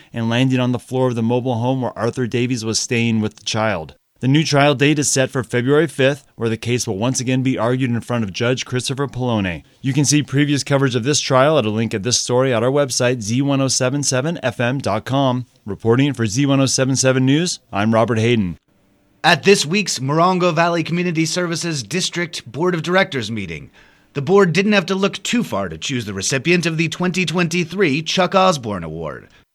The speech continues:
Speaker 2: when they recognized board president Christina Gorky as their outstanding local volunteer. Assignment reporter Gabriel Hart was in attendance to witness the district's process.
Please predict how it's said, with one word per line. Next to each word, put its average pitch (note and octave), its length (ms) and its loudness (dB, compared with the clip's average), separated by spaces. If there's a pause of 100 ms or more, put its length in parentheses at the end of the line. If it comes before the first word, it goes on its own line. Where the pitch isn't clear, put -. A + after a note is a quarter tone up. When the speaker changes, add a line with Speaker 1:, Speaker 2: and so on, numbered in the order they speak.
(120)
Speaker 2:
when D#3 200 4
they D3+ 100 8
recognized D3 800 2
board D#3+ 320 2
president F3 480 2 (200)
Christina F#3 460 0
Gorky D3 580 2
as F#2+ 220 -10
their F#2 200 -8
outstanding F3+ 720 2
local F#3 320 2
volunteer. F#2 680 -2 (320)
Assignment F3 460 4
reporter A#2 340 -2
Gabriel D#3+ 480 -2
Hart E3 220 2
was C#3 120 -2
in D#3 120 0
attendance E3+ 480 -2
to E3+ 260 -4 (260)
witness C#3+ 480 2
the F3+ 140 -4
district's C3+ 380 -6
process. - 720 0